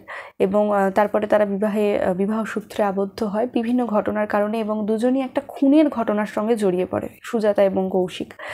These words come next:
তো এই তাদেরকে বাঁচানোর জন্য বাসু মামুর, আহ,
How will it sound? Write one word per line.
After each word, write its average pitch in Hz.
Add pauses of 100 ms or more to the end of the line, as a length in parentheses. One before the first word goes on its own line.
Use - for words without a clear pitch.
(580)
তো 240 (400)
এই 269 (160)
তাদেরকে 220
বাঁচানোর 220
জন্য 208
বাসু 220
মামুর, 220
আহ, -